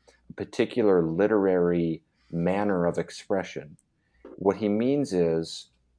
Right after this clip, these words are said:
um, having historical reference. So he is pi-, he is distinguishing literal and allegorical in that sense.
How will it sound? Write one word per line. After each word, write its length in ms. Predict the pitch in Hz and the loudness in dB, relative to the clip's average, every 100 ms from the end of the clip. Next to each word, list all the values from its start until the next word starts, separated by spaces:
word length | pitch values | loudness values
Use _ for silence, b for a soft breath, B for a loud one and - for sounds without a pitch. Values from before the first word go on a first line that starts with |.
| - | -4
um, 400 | 90 85 82 82 - | -2 0 -2 -6 -10
having 560 | _ - 107 107 107 101 | _ -8 -6 -2 -4 -6
historical 760 | 92 - - 95 92 90 80 78 | -10 -10 -2 0 2 0 -4 -2
reference. 720 | 85 - - - - - - _ _ _ _ _ - | -4 -4 -12 -16 -20 -20 -20 _ _ _ _ _ -6
So 200 | - 92 | -2 0
he 260 | 101 101 | 2 4
is 160 | 135 139 | 2 0
pi-, 220 | - 156 | -4 -4
he 240 | 107 101 | 0 2
is 180 | 104 139 | 2 2
distinguishing 800 | - 147 - 151 131 - 87 85 | -2 -6 -2 0 0 -2 -2 0
literal 380 | 87 92 90 85 | 0 2 2 2
and 100 | 73 | 0
allegorical 640 | 80 82 78 82 82 85 80 | -4 -4 0 0 0 -2 -4
in 80 | 80 | -4
that 260 | 87 - | -6 -6
sense. 440 | - 78 - - | -12 -16 -20 -20